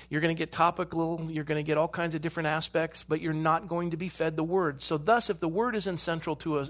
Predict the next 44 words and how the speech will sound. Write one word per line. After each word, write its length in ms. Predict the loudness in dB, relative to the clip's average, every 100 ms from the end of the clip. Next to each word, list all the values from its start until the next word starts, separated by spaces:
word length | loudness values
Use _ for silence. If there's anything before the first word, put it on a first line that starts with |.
| -6
a 80 |
sermon, 480 | -6 -2 0 0 -2 -8 -18 -20 -20 -20 -14 4
then 380 | 6 6 2
Christ 440 | -4 -6 -2 0 0
isn't 220 | -2 -2
central 320 | -4 -4 -6
to 140 | -8 -6
a 40 |
therm-, 340 | -4 -4 -6
sermon. 340 | -2 0 0 -2
You've 120 | 0
put 120 | 2
him 100 | 2
aside. 440 | 0 0 2 0 0
What 140 | 0
have 80 | 0
you 60 |
put 120 | -2 -2
him 80 |
aside 300 | 0 0 -2
for? 220 | -2 -4 -6 -14 -14 -8
Videos, 580 | 4 6 6 6 6 4
smoke, 440 | 0 4 4 4
lights, 460 | 4 4 4 0 -2
music, 560 | 0 0 2 0 -2 -16 -20 -20 -4
uh, 280 | 2 4 4
entertainment, 880 | 4 0 0 0 2 0 -2 -6 -12 -12 -4
uh, 240 | 0 0
just 300 | 0 -2 -2
to 60 | -6
keep 280 | -6 -4
your 120 | -2 -2
attention 420 | -2 -4 -2 -4
in 80 | -4
this 140 | -4
video 240 | 0 0
generation, 520 | 0 0 -2 -2 -6 -4
'cause, 240 | -4 -4 -12 -20 -20 -20 -6
you 80 | 0
know, 300 | 2 2 0 -8 -14 -12 -14 -10
heaven 300 | 0 2 2
forbid 400 | 0 -2 0 0
we 80 | 0
study. 560 | -4 0 0 0 -6